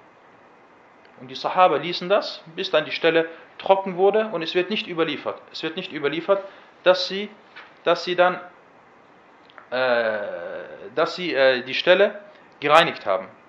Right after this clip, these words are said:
Weil, und, äh, das ist dann der Beweis, sie sagen, die Stelle wo, ist dann ausgetrocknet und dadurch wurde die Unreinheit aufgehoben.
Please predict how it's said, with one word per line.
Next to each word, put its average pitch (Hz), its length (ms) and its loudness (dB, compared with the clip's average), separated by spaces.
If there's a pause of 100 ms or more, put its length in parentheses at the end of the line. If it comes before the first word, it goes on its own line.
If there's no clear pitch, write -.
(120)
Weil, 208 440 6 (920)
und, 165 200 -4
äh, 151 140 2
das 196 200 2
ist 214 120 -2
dann 208 100 6
der 190 100 6
Beweis, 185 300 6
sie 120 60 -10
sagen, 165 440 4
die 151 100 -14
Stelle 180 320 2
wo, 170 140 0
ist 165 200 -4
dann 160 120 4
ausgetrocknet 185 760 0 (680)
und 185 280 -10
dadurch 208 440 6 (520)
wurde 175 340 2
die 165 120 -2
Unreinheit 175 760 2 (420)
aufgehoben. 117 560 0